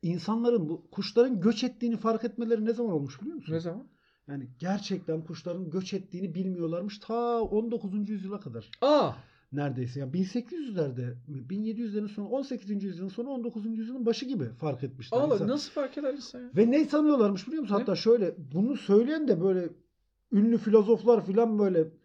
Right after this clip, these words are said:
Speaker 1: diyorlarmış ki mesela kuşlar, işte bazı kuşlar yazın var, kışın yok. Bazı kuşlar kışın var, yazın yok. Nereye gidiyor bunlar? Ay'a gidiyor diyen varmış.
Speaker 2: Oha.
Speaker 1: Tabii. Misal, e, ünlü filozoflarımızdan değerli abimiz Aristo şey demiş. Kuşlar demiş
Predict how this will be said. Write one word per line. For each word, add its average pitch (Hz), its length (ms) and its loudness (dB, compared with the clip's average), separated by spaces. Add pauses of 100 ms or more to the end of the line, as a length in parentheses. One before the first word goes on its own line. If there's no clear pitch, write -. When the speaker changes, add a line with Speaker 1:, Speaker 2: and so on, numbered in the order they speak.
(280)
Speaker 1:
diyorlarmış 240 380 4
ki 165 60 -10
mesela 156 200 -4
kuşlar, 214 500 -4 (380)
işte 151 320 -10
bazı 202 260 2
kuşlar - 280 -4
yazın 180 340 2
var, 214 240 -8 (120)
kışın 196 320 -6
yok. 135 260 -6 (140)
Bazı 175 180 -2
kuşlar 190 240 -8
kışın 175 300 -6
var, 160 140 -8 (220)
yazın 127 260 -6
yok. 165 300 -2 (140)
Nereye 185 220 2
gidiyor 143 240 -2
bunlar? 123 180 -8 (480)
Ay'a 208 180 10
gidiyor 190 380 4
diyen 175 280 2
varmış. 113 460 -8
Speaker 2:
Oha. 185 340 -2 (180)
Speaker 1:
Tabii. 160 300 4 (380)
Misal, 165 300 -2
e, 165 400 -2
ünlü 226 440 6
filozoflarımızdan 185 960 2
değerli 185 300 2
abimiz 165 420 0
Aristo 202 580 -2
şey 277 260 -2
demiş. 139 320 2 (280)
Kuşlar 277 400 -2
demiş 202 360 -4